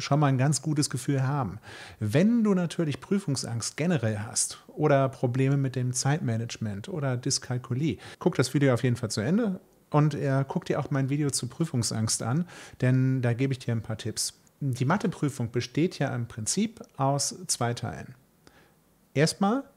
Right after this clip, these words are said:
ein Basisteil, wo du einfach bestimmte Aufgaben einzeln abarbeitest, wo es also um bestimmte Einzelthemen geht.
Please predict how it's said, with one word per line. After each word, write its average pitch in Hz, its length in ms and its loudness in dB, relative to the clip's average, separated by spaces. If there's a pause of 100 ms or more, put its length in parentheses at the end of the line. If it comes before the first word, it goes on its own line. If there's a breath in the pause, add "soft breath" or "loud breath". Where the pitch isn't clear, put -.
(260)
ein 110 100 0
Basisteil, 156 720 2
wo 131 100 4
du 123 80 2
einfach 123 320 -2
bestimmte 123 800 0 (1000 loud breath)
Aufgaben 147 1000 2 (260)
einzeln 175 560 4
abarbeitest, 160 840 0
wo 131 100 -2
es 123 100 -2
also 123 160 -4
um 113 120 -2
bestimmte 196 540 2
Einzelthemen 123 800 0
geht. 214 360 -2